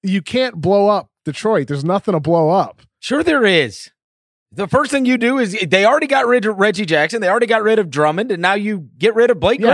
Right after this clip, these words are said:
Speaker 2: Griffin.
Speaker 1: for, for scraps, for nothing. And Drummond they got rid of
Speaker 2: That's
Speaker 1: because
Speaker 2: what
Speaker 1: he's
Speaker 2: blowing it up
Speaker 1: they,
Speaker 2: is.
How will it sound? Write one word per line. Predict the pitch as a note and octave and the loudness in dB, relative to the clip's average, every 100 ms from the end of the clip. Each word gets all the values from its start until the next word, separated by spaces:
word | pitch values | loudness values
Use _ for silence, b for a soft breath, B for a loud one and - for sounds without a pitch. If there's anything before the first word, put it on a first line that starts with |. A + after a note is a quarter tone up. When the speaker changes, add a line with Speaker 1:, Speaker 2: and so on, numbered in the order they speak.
| D#4+ | 2
Speaker 2:
Griffin. | G3+ E3 | 0 0
Speaker 1:
for, | A#3 C4 | 0 -2
for | - B3+ F#3 | -2 -2 -2
scraps, | - - - G#3+ B3+ B3 - - - - _ | -4 -10 -6 -2 -2 -2 -8 -16 -16 -18 _
for | G3+ E3+ | -4 -2
nothing. | D#3+ A#3 A#3+ G3+ D#3+ | -2 -4 -2 -4 -2
And | E3 D#3 | -4 -2
Drummond | D#3 B3 A#3 F#3 | 0 0 2 0
they | E3+ | 2
got | F3 E3 | 0 0
rid | E3 | 2
of | C4 | 2
Speaker 2:
That's | G4 D3+ | 2 0
Speaker 1:
because | E3 | 0
Speaker 2:
what | G4+ | 0
Speaker 1:
he's | - | -2
Speaker 2:
blowing | C4+ F#4 A4 A4 | -2 0 2 2
it | G#4+ A4 | 2 2
up | G#4+ A4 | 2 2
Speaker 1:
they, | |
Speaker 2:
is. | A#4 A#4+ A4+ G4+ D4 - | 0 0 0 -2 -4 -10